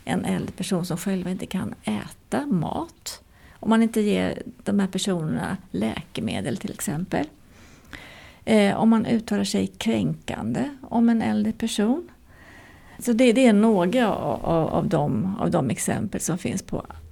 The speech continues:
på andra våldsformer som då är s-, speciellt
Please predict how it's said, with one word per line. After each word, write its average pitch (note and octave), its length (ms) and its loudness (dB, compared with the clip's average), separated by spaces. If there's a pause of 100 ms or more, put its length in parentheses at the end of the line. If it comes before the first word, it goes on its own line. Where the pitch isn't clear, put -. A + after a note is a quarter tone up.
(120)
på F#3 140 2
andra F#3+ 460 2
våldsformer - 560 -4
som F#3 200 -4
då F3+ 60 -4
är - 240 -6
s-, - 200 -14 (280)
speciellt - 840 -8